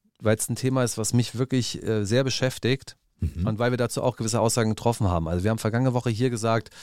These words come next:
Speaker 1: ähm, die Betreiber der Constellation Bar müssten festgenommen werden. Ähm, sie haben auch andere Wohnsitze oder sie kommen, haben auch andere Nationalitäten. Das heißt, es besteht Fluchtgefahr. Ähm, nach dem, was wir gesehen haben,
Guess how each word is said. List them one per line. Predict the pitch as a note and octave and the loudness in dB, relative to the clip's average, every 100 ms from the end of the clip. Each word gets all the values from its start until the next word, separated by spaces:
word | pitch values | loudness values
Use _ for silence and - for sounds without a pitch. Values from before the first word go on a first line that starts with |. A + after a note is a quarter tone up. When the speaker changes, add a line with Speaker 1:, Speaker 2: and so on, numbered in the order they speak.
| - - - - - | -20 -20 -20 -14 -4
Speaker 1:
ähm, | G#2+ G#2 G#2 - _ _ _ _ _ | 0 2 0 -6 _ _ _ _ _
die | G#2+ | 0
Betreiber | G#2+ - A2+ B2 C3 A#2+ A#2 - - _ _ A2 | 0 0 0 2 2 2 -2 -6 -18 _ _ 0
der | G#2+ | 2
Constellation | A2+ - A2 A2 G#2+ | 0 0 0 0 0
Bar | G#2+ G#2+ G#2+ | 2 2 2
müssten | - A2 A2+ - G#2 | 0 -2 -2 0 0
festgenommen | - C3+ - D3 D3 | 2 0 0 -2 0
werden. | C#3+ C#3+ D3+ - - - | 2 0 0 -6 -10 -8
Ähm, | G#2 G#2 | -4 -2
sie | G#2 | 0
haben | A2 | 0
auch | G#2 - | 0 -2
andere | G#2+ G#2 | -2 0
Wohnsitze | G#2 C3+ C#3 C3 C#3+ C3+ C3 | 2 2 0 -2 0 0 0
oder | G#2+ F#2 | 0 0
sie | F#2+ G2 | -2 0
kommen, | A2+ G#2 | 2 2
haben | G#2+ | 2
auch | A2 | 0
andere | G#2+ G#2+ | 2 0
Nationalitäten. | - F#2+ A#2+ C3+ D3+ C#3 C3 | 0 -2 0 0 2 0 -2
Das | - G2 G#2+ | -4 0 2
heißt, | G2+ | 2
es | G2+ | 0
besteht | - - A2 | -2 -2 0
Fluchtgefahr. | C#3+ - - - C3 C#3 - - - - - | 0 0 -4 -2 0 0 -2 -12 -20 -16 -4
Ähm, | A2+ A2 G#2+ - | 0 2 0 -4
nach | - G#2+ G2+ | -6 -4 0
dem, | B2 A2+ | 0 0
was | - | 0
wir | A2+ | 0
gesehen | G2 A2+ B2+ A2+ | 0 2 2 2
haben, | A2+ A2 A2 | 0 2 0